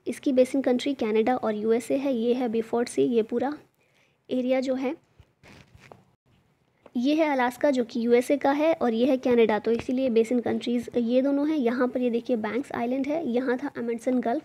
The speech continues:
जो हमने पीछे देखा था। और कनाडा की एक लॉन्गेस्ट रिवर है, ये देखिए मैकेंजी रिवर, ये अपना जल बफर सी में आकर ही, अ, गिराती है, इसलिए भी इंपॉर्टेंट है, याद रख सकते हैं। सी का नाम, अ, रिवर का नाम याद रख सकते हैं।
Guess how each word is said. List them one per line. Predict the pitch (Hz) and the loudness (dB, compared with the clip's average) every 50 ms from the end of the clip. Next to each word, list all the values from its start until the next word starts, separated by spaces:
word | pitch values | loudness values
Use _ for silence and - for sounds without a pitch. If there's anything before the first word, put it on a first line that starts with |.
| - | -8
जो | - 247 | -8 -6
हमने | 226 226 233 233 | -4 -4 -4 -6
पीछे | 226 233 226 - 285 | -6 -6 -6 -6 -4
देखा | 254 269 254 269 262 262 | -4 -4 -4 -4 -4 -4
था। | 285 311 349 - _ _ _ - - _ _ _ _ _ _ _ _ _ - - - - - - _ _ - - - _ _ _ _ _ _ _ _ _ - | -4 -4 -6 -8 _ _ _ -20 -20 _ _ _ _ _ _ _ _ _ -20 -20 -20 -20 -20 -20 _ _ -18 -18 -18 _ _ _ _ _ _ _ _ _ -4
और | 285 277 254 240 233 | -2 0 0 0 -2
कनाडा | - - - 269 262 269 294 302 294 330 339 | -2 -2 2 2 4 4 2 2 2 2 2
की | 320 - - 277 294 302 - - | 0 0 0 2 2 2 2 2
एक | 247 254 247 - - - - | 2 2 2 -2 -8 -2 0
लॉन्गेस्ट | 247 247 240 233 240 262 269 294 285 - - 262 | 2 4 4 4 4 4 2 2 2 0 -2 -2
रिवर | 262 233 226 254 262 | 0 2 2 2 2
है, | 269 262 269 269 294 - - | 2 2 2 2 2 0 -2
ये | 226 220 240 247 | -2 0 2 4
देखिए | 240 233 240 - - 269 | 4 4 2 2 0 0
मैकेंजी | 247 233 226 233 247 240 240 233 262 285 | 2 0 0 2 2 2 2 2 2 2
रिवर, | 247 240 214 220 233 330 - - _ _ _ _ _ _ _ - | 2 2 0 0 0 0 0 -4 _ _ _ _ _ _ _ -8
ये | 254 240 277 311 | -4 0 2 2
अपना | 311 277 269 262 262 262 | 2 2 0 -2 -4 -4
जल | 262 240 269 269 285 | -2 -4 -4 -4 -4
बफर | 269 233 226 226 - - 233 240 | -4 -4 -6 -6 -4 -2 -2 -2
सी | 233 - - 233 | -2 -2 -2 -2
में | 233 233 | -2 0
आकर | 226 226 226 - - 214 | -2 -4 -4 -6 -8 -6
ही, | - - 254 | -4 -4 -4
अ, | 226 226 - - - | -4 -4 -8 -6 -6
गिराती | 247 226 226 226 233 233 226 220 214 - 240 | -6 -4 -4 -4 -4 -2 -4 -4 -6 -6 -6
है, | 247 277 294 294 | -6 -4 -4 -6
इसलिए | 247 - - 226 233 233 | -6 -4 0 0 2 2
भी | 240 247 | 2 2
इंपॉर्टेंट | 240 233 226 214 214 208 - 254 247 - | 0 0 0 -2 -6 -6 -6 -8 -10 -8
है, | 277 262 | -6 -6
याद | 240 214 214 208 262 | -6 -6 -6 -6 -8
रख | 240 - | -10 -10
सकते | - 247 240 - - | -10 -10 -10 -8 -8
हैं। | 254 285 - | -8 -6 -6
सी | - - 247 233 | -6 -4 -4 -2
का | 233 277 269 | 0 0 0
नाम, | 262 262 262 | 0 0 -2
अ, | 359 - _ _ - 226 226 226 226 | -4 -6 _ _ -8 -6 -4 -4 -2
रिवर | 226 247 247 285 285 | -2 0 0 0 -2
का | 285 294 | -2 -2
नाम | 277 269 262 254 | -4 -4 -4 -4
याद | 254 254 226 | -4 -4 -4
रख | 240 254 | -6 -8
सकते | - - 254 - - 262 | -6 -8 -6 -4 -2 -2
हैं। | 294 320 | -2 -2